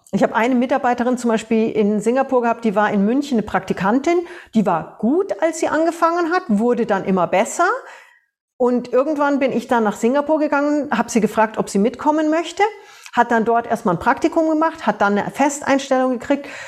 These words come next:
und es war so schön zu sehen, wie die sich entwickelt hat. Das war, es war eine so wahre Freude, wie diese f-, junge Dame wirklich von einer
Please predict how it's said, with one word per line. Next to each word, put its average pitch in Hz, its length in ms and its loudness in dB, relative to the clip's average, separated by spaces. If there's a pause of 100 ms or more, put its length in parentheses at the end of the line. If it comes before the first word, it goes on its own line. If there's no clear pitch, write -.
(200)
und 233 120 2
es 233 140 -2
war 233 140 2
so 254 180 2
schön 302 380 0
zu 302 160 0
sehen, 247 260 0
wie 226 100 0
die 240 120 -2
sich 285 240 -4
entwickelt 240 640 0
hat. - 160 -4
Das - 180 -4
war, 269 260 0 (400)
es - 140 0
war 233 80 2
eine 262 160 2
so 226 300 0
wahre 285 400 2
Freude, 254 960 -2
wie 220 100 0
diese 262 300 0
f-, - 300 -10
junge 247 280 2
Dame 220 360 0 (420)
wirklich 311 720 -2 (1040)
von 269 280 0
einer 247 360 0